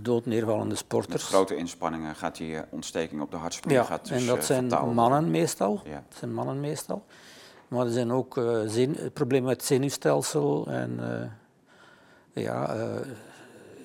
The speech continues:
Speaker 1: toestanden die lijken op een gekke koeienziekte. Ongecontroleerde bewegingen van mensen na de injectie enzovoort.
Speaker 2: Spasmen.
Speaker 1: Spasmen, ja. Eh,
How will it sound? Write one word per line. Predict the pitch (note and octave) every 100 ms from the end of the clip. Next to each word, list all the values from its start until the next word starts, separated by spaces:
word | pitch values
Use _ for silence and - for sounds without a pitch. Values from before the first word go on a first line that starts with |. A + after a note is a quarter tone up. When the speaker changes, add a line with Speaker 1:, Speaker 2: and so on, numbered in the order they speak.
| - - - - -
Speaker 1:
toestanden | - D#3+ - C#3 B2+
die | B2+
lijken | A#2+ C3 C3 C#3+
op | A#2
een | A2+ A2+ -
gekke | - C#3 D3
koeienziekte. | F#3+ E3+ F3 G3 - B3 - - - - - - - - - - - - -
Ongecontroleerde | E3+ D#3 D3+ D#3 D3+ C#3+ D3 C#3
bewegingen | C#3 C3+ C#3 C#3+ D3+ C#3+
van | C3+ C3+ C3+ C3
mensen | C#3 C#3+ C3+
na | C3+ C3
de | B2+ B2+
injectie | C#3+ B2+ C3 - C#3 C3
enzovoort. | B2 A2 F#2
Speaker 2:
Spasmen. | C#3 E2+ D2+ - - - - -
Speaker 1:
Spasmen, | - - C3+ - D#3 F3+ D#3
ja. | B2 B2 F3+ - _ _ _ - - - _ _
Eh, | C#3+ C3+ A#2+ A#2 A#2